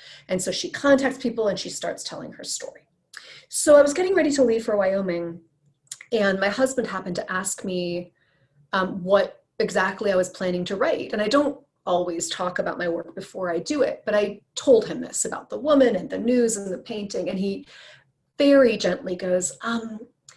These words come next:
honey, you, you know that's the plot of the movie Titanic?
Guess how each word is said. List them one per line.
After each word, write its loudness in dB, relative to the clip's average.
honey, 0
you, -4
you 0
know 4
that's -4
the -6
plot -4
of -6
the -6
movie -2
Titanic? -8